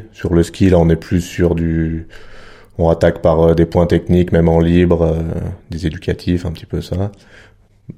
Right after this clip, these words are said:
petit peu de géant aussi, on a fait pas mal de, de géants. Et après, on avait un parcours, là, aux Deux Alpes cette année, donc on,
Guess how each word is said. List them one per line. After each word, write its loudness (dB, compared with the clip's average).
petit -14
peu 0
de -2
géant 4
aussi, 2
on 4
a 0
fait -2
pas -6
mal -2
de, -6
de 2
géants. 2
Et -2
après, -2
on 4
avait 4
un 4
parcours, 2
là, 4
aux 0
Deux 0
Alpes 2
cette -12
année, 0
donc -8
on, -8